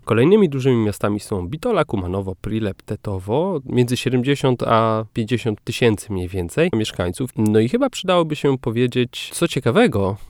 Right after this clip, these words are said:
można w tym kraju zobaczyć. Skopie, którego nazwa pochodzi od posterunku wartowniczego.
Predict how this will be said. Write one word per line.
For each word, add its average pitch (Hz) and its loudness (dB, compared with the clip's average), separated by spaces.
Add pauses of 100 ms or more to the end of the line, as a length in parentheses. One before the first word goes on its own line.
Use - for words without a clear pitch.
(160)
można 110 0
w - -12
tym 117 -4
kraju 104 -2
zobaczyć. 113 -2
Skopie, - -2
którego 104 -4
nazwa 107 0
pochodzi 101 -4
od 98 -6
posterunku - 0
wartowniczego. 92 -4